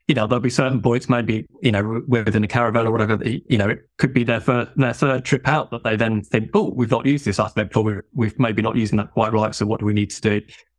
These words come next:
Um, and, you know, customers are al-, always learning about, you know, different products and, and, and what they can do. And, you know, and it's really key in terms of, it, like you say, it's an expensive piece of kit, and, you know, you want people to, to hopefully come back to you when they kind of consider their next investment. So.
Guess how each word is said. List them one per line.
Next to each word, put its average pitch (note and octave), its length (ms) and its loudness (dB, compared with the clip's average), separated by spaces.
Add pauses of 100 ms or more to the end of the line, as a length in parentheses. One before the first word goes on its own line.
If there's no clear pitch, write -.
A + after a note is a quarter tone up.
(120)
Um, G#2+ 240 2
and, B2+ 200 0
you B2 60 2
know, G2+ 120 0
customers A2 500 0
are G#2 100 2
al-, G#2 160 -2
always G#2+ 420 0
learning G#2 360 2
about, G2 340 -2
you A#2+ 100 0
know, F#2 160 0 (120)
different - 260 -4
products G2+ 380 -2
and, G2+ 200 2
and, G2+ 160 0 (140)
and G2+ 100 0
what G2+ 120 0
they G2+ 100 0
can G2+ 140 0
do. G2 200 0
And, F#2+ 140 -4 (520)
you F#3 120 2
know, A#2 140 0
and A2+ 80 2
it's C3 140 -4
really C#3 220 2
key C#3 280 0
in A2+ 100 0
terms A2+ 340 -2
of, G#2 220 -2 (500)
it, - 180 -6
like B2 160 0
you - 40 -6
say, C#3+ 220 0
it's - 180 -6
an A#2 40 2
expensive B2 520 -2
piece A#2+ 280 0
of G#2 100 -4
kit, C3 260 0
and, G#2+ 200 2
you A#2 60 0
know, G#2 80 2
you G#2 200 0
want A2+ 160 -2
people A2 300 0
to, G2 280 -4 (120)
to G2+ 80 2
hopefully A2+ 300 0
come A2 160 0
back G#2 180 -2
to - 120 -2
you A2 140 0
when A2 140 0
they G#2+ 100 0
kind A2 200 0
of - 140 -8
consider A2+ 400 -2
their G#2+ 120 0
next A2+ 240 -4
investment. G2 420 -2
So. F2+ 220 -2